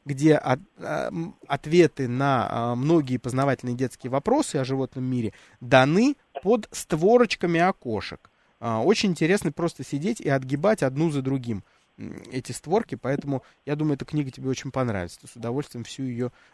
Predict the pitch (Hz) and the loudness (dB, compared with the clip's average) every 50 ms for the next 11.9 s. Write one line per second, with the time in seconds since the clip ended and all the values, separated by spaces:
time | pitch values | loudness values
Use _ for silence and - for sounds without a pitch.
0 | _ - 117 120 127 127 127 127 123 - - 139 139 127 127 117 - - - 151 | _ -10 -6 -4 -4 -2 -2 -4 -4 -4 -4 -4 -2 -2 -2 -4 -4 -2 0 0
1 | 160 151 127 117 117 107 - 127 127 131 120 113 110 117 123 147 175 196 185 - | 0 2 0 0 -2 -2 -2 -2 -2 0 -2 -4 -4 -2 -2 0 0 0 -2 -4
2 | - - - - 127 139 160 156 139 131 123 127 117 - - 156 147 139 135 131 | -8 -12 -8 -6 -2 -2 -2 -2 -2 -2 -2 -2 -2 0 0 0 0 0 0 0
3 | 135 131 123 120 113 104 - - - 98 98 - _ _ _ _ _ - 180 180 | 0 0 0 -2 -4 -8 -8 -10 -12 -14 -14 -14 _ _ _ _ _ 4 6 6
4 | 180 - 196 165 147 139 127 123 113 110 113 - - 117 107 - - - 196 247 | 6 6 6 4 6 6 4 4 4 2 -2 -4 -6 -6 -6 -2 2 6 6 6
5 | 285 262 - _ _ _ _ 156 147 147 139 - 131 135 170 262 - - 190 175 | 6 4 -2 _ _ _ _ 0 2 2 2 2 2 2 2 2 0 0 -2 -4
6 | - 143 135 127 131 160 208 214 220 196 - _ _ _ _ _ - 127 139 139 | -4 -2 -2 0 0 0 0 -2 -2 -4 -6 _ _ _ _ _ -6 -4 -2 0
7 | 139 135 127 - - - - - - - - - - - 147 147 147 143 139 135 | 0 0 -2 -6 -10 -16 -16 -16 -16 -18 -18 -20 -10 -2 0 2 2 4 4 2
8 | 135 147 202 202 - 160 139 131 - 120 120 135 165 190 - - - 131 147 - | 2 2 -2 -2 -2 -4 -2 -2 0 -2 0 0 0 -2 -2 -4 -6 -6 -6 -6
9 | - - 117 131 131 131 131 123 131 127 131 147 185 - - 117 - 135 151 156 | -6 -8 -6 -6 -4 -4 -2 -2 -2 0 2 0 0 0 -4 -6 -6 -6 -6 -6
10 | - - - 120 117 113 113 110 104 113 113 117 139 156 - 127 - - - 117 | -8 -12 -10 -6 -4 -4 -4 -4 -2 -2 -2 -2 -2 -4 -4 -8 -12 -12 -10 -8
11 | 123 143 156 - - 120 120 120 110 113 98 98 - 120 143 - - | -8 -8 -8 -10 -12 -12 -12 -10 -8 -8 -8 -4 -4 -4 -4 -4 -8